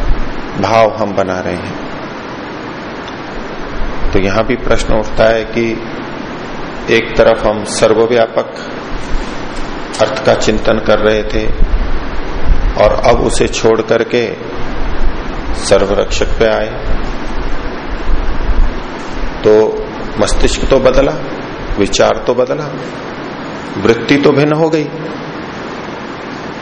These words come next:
तो जब वृत्ति भिन्न हो गई तो ये ध्यान कैसे कहलाएगा?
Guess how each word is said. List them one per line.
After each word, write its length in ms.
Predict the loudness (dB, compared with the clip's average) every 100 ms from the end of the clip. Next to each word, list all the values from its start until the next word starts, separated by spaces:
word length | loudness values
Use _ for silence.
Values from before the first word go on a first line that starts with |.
| -12 -10 -10 -10 -12 -12 -12 -12 -8 0
तो 60 |
जब 240 | 4 4 4
वृत्ति 340 | 2 4 4
भिन्न 260 | 4 4 4
हो 260 | 2 2
गई 220 | 2 0 0
तो 140 | 0
ये 120 | 0
ध्यान 380 | -2 -2 -2 0
कैसे 300 | 0 0 0
कहलाएगा? 500 | 0 0 -2 -4 -4